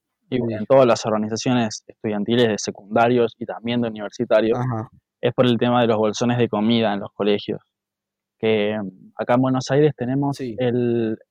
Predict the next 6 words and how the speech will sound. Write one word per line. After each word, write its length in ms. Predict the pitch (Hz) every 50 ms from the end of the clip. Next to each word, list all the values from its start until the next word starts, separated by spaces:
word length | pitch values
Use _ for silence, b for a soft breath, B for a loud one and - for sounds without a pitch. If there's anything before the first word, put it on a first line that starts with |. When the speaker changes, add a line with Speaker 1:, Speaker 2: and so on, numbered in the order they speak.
| _ _
Speaker 1:
el 520 | 120 117 110 110 120 127 123 - - - -
sae, 460 | _ - - 139 131 127 127 143 151 -
el 120 | - 117 113
Servicio 380 | - - 113 117 120 117 - 120
Alimentario 400 | 117 110 113 110 113 113 117 117
Escolar, 420 | 113 - - 113 117 120 - -